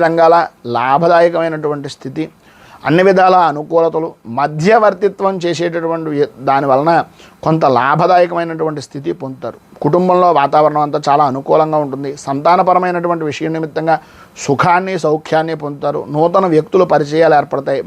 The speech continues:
భాషాభిమానం పెరుగుతుంది. కొత్త రకమైనటువంటి భాషలు నేర్చుకోవాలి అనేటటువంటి తపన, తాపత్రయం, నేర్చుకున్నటువంటి దాన్ని సద్వినియోగం చేసుకునేటటువంటి దానికి అవకాశాలు ఈరోజు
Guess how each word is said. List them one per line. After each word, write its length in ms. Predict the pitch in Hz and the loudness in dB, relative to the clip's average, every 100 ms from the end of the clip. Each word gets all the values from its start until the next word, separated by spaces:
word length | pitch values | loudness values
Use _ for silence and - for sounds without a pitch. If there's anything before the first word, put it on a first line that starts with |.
| 117 | 0
భాషాభిమానం 680 | 139 147 180 180 180 175 175 | 0 4 4 4 2 0 0
పెరుగుతుంది. 440 | 160 156 147 147 147 _ - - _ - | 2 0 -2 -8 -8 _ -20 -20 _ -4
కొత్త 220 | - - 202 | -2 0 2
రకమైనటువంటి 640 | 202 190 202 196 190 185 180 139 | 2 2 0 -2 -2 -2 -2 -2
భాషలు 320 | - 160 175 | -4 0 -2
నేర్చుకోవాలి 680 | 156 156 165 170 175 175 175 170 | -2 -6 -4 0 2 4 4 2
అనేటటువంటి 500 | 165 156 151 147 147 131 | -2 -6 -6 -8 -8 -8
తపన, 260 | 131 160 180 165 | -4 -2 -2 0
తాపత్రయం, 520 | 147 156 165 156 170 165 - - - | -2 0 -4 -2 -2 -4 -12 -20 -4
నేర్చుకున్నటువంటి 840 | 151 190 190 208 214 208 196 190 175 | 0 0 0 0 0 2 2 2 2
దాన్ని 240 | 170 185 202 160 135 | 0 0 -4 -6 -6
సద్వినియోగం 640 | 143 170 214 214 196 196 180 | -4 -2 -2 0 0 2 0
చేసుకునేటటువంటి 720 | 170 - 165 160 156 156 160 165 | -4 -4 -6 -2 0 0 -2 -2
దానికి 280 | 170 170 175 - - - - | -2 -2 -4 -4 -20 -16 -2
అవకాశాలు 500 | 123 151 170 151 165 165 | 0 2 0 2 2 2
ఈరోజు 260 | 147 151 | 2 0